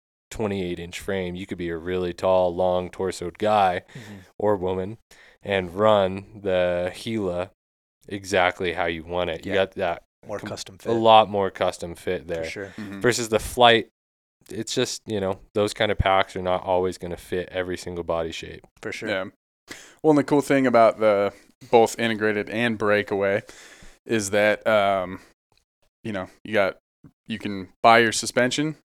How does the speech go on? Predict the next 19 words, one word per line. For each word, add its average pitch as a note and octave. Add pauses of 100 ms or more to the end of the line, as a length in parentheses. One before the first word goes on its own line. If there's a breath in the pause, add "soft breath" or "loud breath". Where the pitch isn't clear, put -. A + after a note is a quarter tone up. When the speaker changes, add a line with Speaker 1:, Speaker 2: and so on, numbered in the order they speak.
(120)
Speaker 3:
and G#2+
then G2+ (120)
buy G#2
your G2+
bag. G#2+
But A2
then G#2
if G2+
you A2
wanna G2+
upgrade G#2+
your G2
bag G2+
or G2
downgrade G#2+
your G2+
bag G#2
to G#2+
a G2+